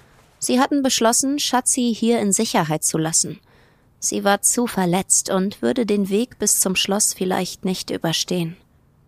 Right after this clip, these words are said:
"Was denn?" "Als du da in dem Loch hingst, da hattest du so einen seltsamen Blick,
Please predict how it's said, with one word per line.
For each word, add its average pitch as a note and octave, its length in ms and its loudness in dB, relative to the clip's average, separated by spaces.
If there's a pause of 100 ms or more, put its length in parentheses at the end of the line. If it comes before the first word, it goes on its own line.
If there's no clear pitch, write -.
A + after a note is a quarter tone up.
(720)
"Was A#3 180 -2
denn?" C4 240 2 (840)
"Als - 220 -2
du F#3+ 80 2
da F#3 120 4
in F#3 80 0
dem F#3 160 2
Loch F#3+ 220 2
hingst, E3 400 -2
da E3+ 120 2
hattest F3 380 0
du F#3 60 2
so F3 140 2
einen E3+ 280 2
seltsamen F3 580 0
Blick, E3 360 -4